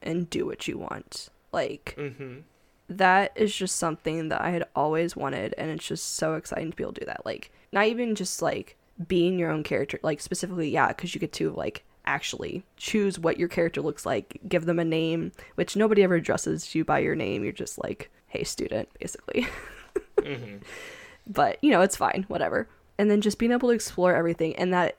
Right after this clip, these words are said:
Speaker 1: like, Hogwarts itself, like we already said, like, it's, like, pretty much, like, fully explorable. Like, it's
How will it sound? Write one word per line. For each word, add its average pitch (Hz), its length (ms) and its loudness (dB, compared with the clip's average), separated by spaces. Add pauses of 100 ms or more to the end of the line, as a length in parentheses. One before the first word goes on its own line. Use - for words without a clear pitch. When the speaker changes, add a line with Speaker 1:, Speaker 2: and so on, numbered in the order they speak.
(120)
Speaker 1:
like, 170 300 0 (140)
Hogwarts 185 600 0
itself, 160 380 -2
like 165 200 -4
we 170 60 -4
already 156 120 0
said, - 120 -4
like, - 180 -2
it's, 185 200 -2
like, 214 200 0 (340)
pretty 202 300 0
much, 233 160 0
like, 185 100 0
fully 170 420 2
explorable. - 640 -8 (200)
Like, - 340 -10 (260)
it's 196 180 2